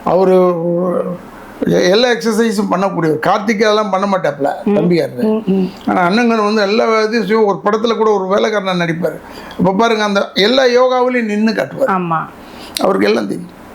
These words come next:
Speaker 1: சிவகுமார்ன மாதிரி, சிவகுமாரன் காலைல ஏஞ்சோடனே எக்ஸர்சைஸ் தான்.
Speaker 2: ம், ம்.
Speaker 1: அஹ், நம்ம வந்து மிஸ் ஆயிடுவோம். But அவரு வந்து கங்குவா வந்து நம்ம தமிழ் படத்துக்கு பாகுபலி, கூகுபலின்னா நீங்க சொல்லிக்காதீங்க.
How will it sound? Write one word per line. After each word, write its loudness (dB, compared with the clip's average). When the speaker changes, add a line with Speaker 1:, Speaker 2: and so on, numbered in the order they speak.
Speaker 1:
சிவகுமார்ன 2
மாதிரி, 0
சிவகுமாரன் 2
காலைல 2
ஏஞ்சோடனே 0
எக்ஸர்சைஸ் 0
தான். -4
Speaker 2:
ம், 0
ம். -2
Speaker 1:
அஹ், 2
நம்ம 2
வந்து 2
மிஸ் 0
ஆயிடுவோம். 2
But -2
அவரு 0
வந்து 0
கங்குவா 2
வந்து -2
நம்ம 2
தமிழ் 0
படத்துக்கு -2
பாகுபலி, 2
கூகுபலின்னா 0
நீங்க 2
சொல்லிக்காதீங்க. 0